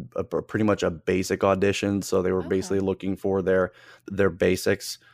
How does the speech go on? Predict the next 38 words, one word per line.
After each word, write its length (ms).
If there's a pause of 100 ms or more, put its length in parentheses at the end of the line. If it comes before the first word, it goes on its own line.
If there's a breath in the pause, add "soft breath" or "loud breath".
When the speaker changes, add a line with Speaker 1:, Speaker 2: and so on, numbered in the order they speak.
Speaker 1:
But 240
with 260
that, 340
I 40
mean, 160
e-, 20
every, 600
every 220
performer 760
has 260
their 120
basic 440
character, 420
at 60
least 260
when 200
it 80
comes 180
to 80
Walt 260
Disney 240
World. 360
California, 600
they 80
make 180
their 120
own 100
rules. 320 (380 soft breath)
But 140
for 140
Walt 300
Disney 300
World, 640 (160)
everyone 420
has 160
a 60
base 340
character 520